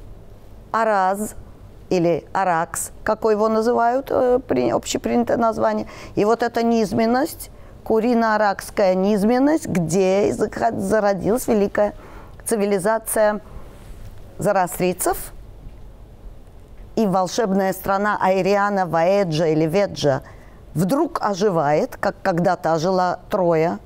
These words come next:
найденная Шлиманом. И я понимаю, что здесь тоже есть какая-то сакральность.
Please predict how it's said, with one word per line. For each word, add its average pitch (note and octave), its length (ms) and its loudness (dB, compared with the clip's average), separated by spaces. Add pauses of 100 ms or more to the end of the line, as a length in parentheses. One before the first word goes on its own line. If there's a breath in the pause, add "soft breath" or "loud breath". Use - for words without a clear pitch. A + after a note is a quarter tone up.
(220)
найденная F#3 540 2
Шлиманом. A3+ 580 2 (680 loud breath)
И F3+ 60 0
я G3+ 220 4
понимаю, B3 520 2
что - 220 0
здесь A3+ 200 0
тоже F#4+ 260 -2
есть - 120 -2
какая-то D4+ 340 -2
сакральность. F3 1000 -2